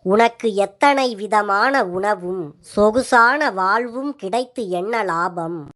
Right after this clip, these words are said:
ஒரு அடிமையாக நீ உள்ளாய்.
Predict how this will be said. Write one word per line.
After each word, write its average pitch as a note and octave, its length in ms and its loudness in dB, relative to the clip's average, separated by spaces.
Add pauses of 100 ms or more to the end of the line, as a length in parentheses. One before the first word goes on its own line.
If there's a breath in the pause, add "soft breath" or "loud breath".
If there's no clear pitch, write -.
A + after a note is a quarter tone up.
(260)
ஒரு G#3+ 340 4
அடிமையாக A#3+ 960 2
நீ A3 260 -4
உள்ளாய். F3+ 720 -4